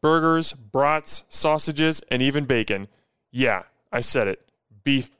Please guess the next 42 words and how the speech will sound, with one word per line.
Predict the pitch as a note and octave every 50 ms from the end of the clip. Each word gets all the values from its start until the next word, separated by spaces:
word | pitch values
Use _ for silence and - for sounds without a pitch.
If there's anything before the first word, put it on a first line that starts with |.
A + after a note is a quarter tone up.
| _ _ _
bacon. | - A2+ G#2 - - F#2 F2 - _ _ _ _ _ _ _ _ -
It'll | C#3+ B2+ A#2+ G#2+
change | - - B2 A2 G#2+ G#2
your | A2+ A2
life. | G#2 G2+ F2+ F2 - _ _ _ _ _ _ _ _ -
Use | D3 F#3 G#3 F#3
my | F#3+ F#3
promo | F3+ F3+ - F#3 F3 E3+ E3+ E3
code | D#3+ - E3+ D#3+ D#3+ D#3 C#3+
to | - C3
score | - - - D3+ C#3+ D3 C#3
a | - B2
great | A2 - C3+ D3 D#3 E3 - -
deal | C3+ B2+ B2+ B2+ - -
and | B2+ A#2
experience | A2+ G#2+ - - - C#3+ C#3+ C#3+ C#3+ C3+ -
why | - B2+ A#2+
Certified | A#2+ - - C3+ C3+ C#3 C3 - C3 B2+ B2+ -
Piedmontese | C3+ C3+ B2 C3 B2 A#2+ A#2 - B2 A#2+ A#2+ A#2+ A2 -
is | - B2 A2 -
such | - - C#3 C#3 C3+ -
a | B2+
big | A2 B2 B2 A2+ G#2+
deal | A#2 A2+ A2 A2 G#2+
today. | - - G#2+ G2+ G2 F#2+ F#2+ - _ _ _ _ _ _ _ _ _
And | - A#2+ A#2+ B2
now, | B2+ C3+ C3+ C#3 C3+ B2 - _ _ -
back | A#2+ A2+ A2+ -
to | -
my | A2+ G#2+
guest. | G2+ A2 G2 F2 - - - - _ _ _ _ _ _ _ _
So | - C#3 C#3 C3 C3
I, | - C3 C#3 A2+ C#3+ D3+
I | E3
just | D#3+ F3+ - D3+
wanna | D#3+ C#3+ B2+
take | - - B2+ A#2
a | A#2+
second | A2 - B2 A#2 A2+ G#2 G#2+ G#2+ A2
real | A#2 B2+ C3 C3 B2+
quick, | - - - B2 A2 G#2+ G#2 - - - - - _ -
um, | A2 G#2+ G#2+ G#2 G2+ G2 G2 F#2+ F#2+ G2 G2